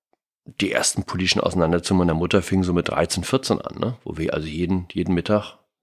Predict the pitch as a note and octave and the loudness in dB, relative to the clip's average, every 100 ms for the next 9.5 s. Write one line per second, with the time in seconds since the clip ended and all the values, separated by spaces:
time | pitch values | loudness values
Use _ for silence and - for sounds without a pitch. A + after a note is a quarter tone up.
0 | _ _ _ _ _ _ _ _ _ _ | _ _ _ _ _ _ _ _ _ _
1 | _ _ - D#3 - F3+ E3+ F3+ - - | _ _ -6 2 2 4 2 0 -2 -8
2 | F2+ F#2+ _ _ - - _ - D#2+ - | -16 -18 _ _ -12 -12 _ -14 -10 -4
3 | - A#2 - - G2+ F2+ - - _ F#2 | 2 2 4 4 4 4 -2 -8 _ -6
4 | F#2+ - - E2+ D#2+ D#2 - B3 A#3+ G#3+ | -4 -4 0 2 2 -2 -6 -4 -2 -2
5 | F#3 - - _ - G#2 - - B1 D#2 | -6 -10 -16 _ -2 0 0 0 2 4
6 | A#2+ F3 - - _ - G2 A2+ A#2 - | 4 2 0 -8 _ 0 4 6 4 0
7 | F2+ F2 - F#2+ F2+ - F#2 F#2 E2+ F2 | 0 0 0 -2 0 2 2 2 -2 -6
8 | E2+ D2 _ - B1 G2 A#2 F2+ D2 D2 | -8 -10 _ 2 4 6 6 4 0 -2
9 | D2+ D#2+ - G2+ | -4 -4 -2 -2